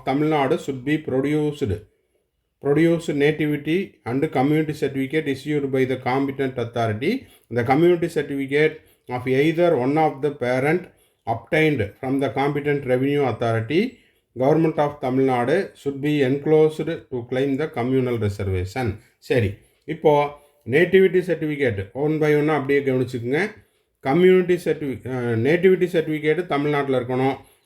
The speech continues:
ஆறாம் வகுப்பு, முதல் பாயிண்ட், ஆறாம் வகுப்புலேருந்து பன்னெண்டாம் வகுப்பு வரைக்கும் தமிழ்நாட்டுல படிச்சிருக்கணும். ஓகேங்களா? மே-, மேக்ஸிமம்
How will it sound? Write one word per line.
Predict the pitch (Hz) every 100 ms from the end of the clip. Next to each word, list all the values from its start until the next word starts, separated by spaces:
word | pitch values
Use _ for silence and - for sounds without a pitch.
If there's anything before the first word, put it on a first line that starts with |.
| -
ஆறாம் | 120 143 170 175 170
வகுப்பு, | 156 117
முதல் | 135 165 170
பாயிண்ட், | 151 131 101 98 - _ _
ஆறாம் | 123 165 175 175
வகுப்புலேருந்து | 165 147 139 143 170
பன்னெண்டாம் | 180 143 151 165 156
வகுப்பு | 143 139
வரைக்கும் | 135 135 170 165
தமிழ்நாட்டுல | 135 147 139 127
படிச்சிருக்கணும். | 117 117 110 113 101 110 123 123 - _ _
ஓகேங்களா? | 135 131 147 143 185 233 -
மே-, | 113 135 151 139 104
மேக்ஸிமம் | 123 151 165 - 190 190